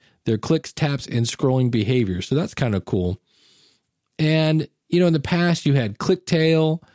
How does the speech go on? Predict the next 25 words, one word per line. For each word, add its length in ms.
and 540
Qualaroo, 760
which 160
is 100
super 400
expensive. 540
As 260
I 100
said, 280
SurveyMonkey, 920
Crazy 480
Eggs, 180
another 260
thing 200
like 180
that. 340
This 200
is 100
an 180
all-in-one 640
analytics 640
feedback 800
kind 220
of 80
script, 640